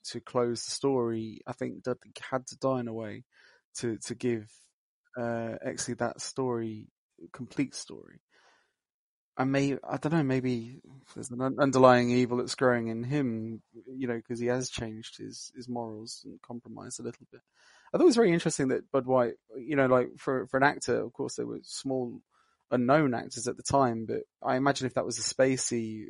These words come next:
uh, a bigger actor, Oscar-winning actor at the time, maybe would have got some dialogue at the time. You know, he,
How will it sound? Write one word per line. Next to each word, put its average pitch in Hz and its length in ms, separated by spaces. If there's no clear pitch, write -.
uh, 110 440
a 120 40
bigger 123 280
actor, 117 540
Oscar-winning 120 500
actor - 200
at - 60
the - 60
time, 127 180
maybe 135 200
would 123 140
have 120 100
got 156 200
some 127 220
dialogue 113 400
at - 60
the 127 60
time. 113 340
You 123 100
know, 117 120
he, 120 280